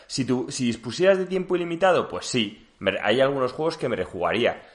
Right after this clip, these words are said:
De hecho, me compré en Steam el Batman Arkham Asylum porque era un juego que dije, "Joder, este me apetece volver a jugarlo, el primero". Y ahí está, comprado. El Resident Evil cuatro Remake,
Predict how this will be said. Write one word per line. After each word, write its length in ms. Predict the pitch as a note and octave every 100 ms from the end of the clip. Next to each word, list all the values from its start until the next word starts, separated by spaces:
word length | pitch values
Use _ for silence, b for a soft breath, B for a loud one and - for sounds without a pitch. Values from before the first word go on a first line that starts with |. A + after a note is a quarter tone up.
| _
De 80 | G#2+
hecho, 220 | G#2+ D#3
me 120 | C3+
compré 760 | - G#2 - C3+ C#3 C#3 C#3 C3+
en 140 | C3
Steam 320 | B2+ E3 D3 G2+
el 340 | F#2+ F#2 F2+
Batman 380 | G#2 A2+ B2+ B2+
Arkham 340 | B2+ B2 B2+
Asylum 460 | A#2+ - D3 D#3+ F#3+
porque 320 | - A2 G2+
era 100 | F#2+
un 80 | A2
juego 220 | D3 D3+
que 80 | A2
dije, 200 | F#2+ F#2+
"Joder, 280 | - D3 C#3+
este 180 | -
me 80 | F#3+
apetece 320 | D3+ - C3
volver 200 | D#3 C3
a 40 | A#2+
jugarlo, 320 | - E2+ E2+
el 80 | E2
primero". 400 | F#2 G2+ F#2+ D#2 B B B B B _
Y 140 | A#2
ahí 160 | G2 G2
está, 420 | - F2 - -
comprado. 580 | F#2 F2 G#2+ A#2+ D#3+ F3+ B -
El 140 | A2
Resident 340 | B2+ D3+ E3 D#3+
Evil 140 | D3+ D3
cuatro 300 | D3+ C#3+ C#3
Remake, 500 | C#3+ E3+ D3+ G2